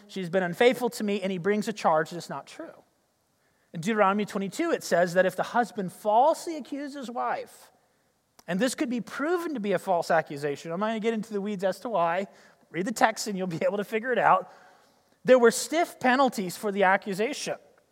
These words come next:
One of the penalties was he would be beaten publicly. <laughs>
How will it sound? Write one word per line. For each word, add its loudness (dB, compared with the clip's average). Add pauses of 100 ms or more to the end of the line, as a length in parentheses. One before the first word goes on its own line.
(1300)
One 2
of 2
the 0
penalties 0
was -2
he -2
would -6
be -4
beaten -6
publicly. -4
<laughs> -20